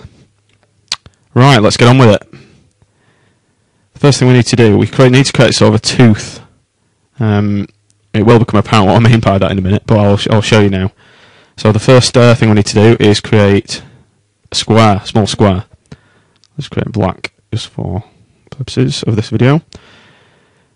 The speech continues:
Okay, now if you see in the rectangle tool, the vector tool, it's drawing a, a rectangle. Now we don't want that, we want a perfect square. So just to constrain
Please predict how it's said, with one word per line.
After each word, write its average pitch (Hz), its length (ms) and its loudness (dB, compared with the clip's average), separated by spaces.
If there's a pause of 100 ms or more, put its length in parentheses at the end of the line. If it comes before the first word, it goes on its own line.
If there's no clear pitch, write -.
(140)
Okay, 127 480 2 (840)
now 127 260 2 (520)
if 151 120 -2
you 131 60 -4
see 156 80 4
in 143 80 4
the 131 80 4
rectangle 117 480 2
tool, 104 340 2 (280)
the 110 240 2
vector 107 240 -2
tool, 107 320 -4 (340)
it's - 160 -8
drawing 110 340 2
a, 104 480 -2 (120)
a 104 100 2
rectangle. 104 500 -2
Now 101 120 0
we 104 60 0
don't 120 200 4
want 98 140 0
that, 98 120 -2
we 104 60 0
want 104 160 0
a - 20 -6
perfect - 380 0
square. 107 480 0 (540)
So 104 200 -2
just 113 200 -6
to 117 240 4
constrain 107 680 0